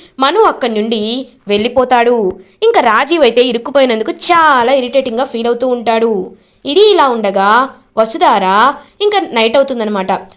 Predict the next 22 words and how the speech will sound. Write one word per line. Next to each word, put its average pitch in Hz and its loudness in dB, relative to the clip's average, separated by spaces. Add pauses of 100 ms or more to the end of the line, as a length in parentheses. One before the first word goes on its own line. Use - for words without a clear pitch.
(160)
వసుధార 285 2
తన 233 -4
ఫోన్లో 240 -4
రిషి 214 -4
ఫోటోని 240 -8
చూస్తూ 240 -6 (280)
చాలా 381 0
అంటే 302 -2 (100)
చాలా 233 -6
ఫీల్ 262 -8
అవుతూ 233 -8
ఉంటుంది. 226 -6 (300)
"రిషి 220 -4
సార్, 214 -6 (460)
మనం 359 -2
మిషన్ 220 -6
ఎడ్యుకేషన్లో 254 -6
సక్సెస్ 254 -4
అవుతున్నాం. 220 -6 (380)
మను 214 0
గారు 247 2
కూడా 226 -4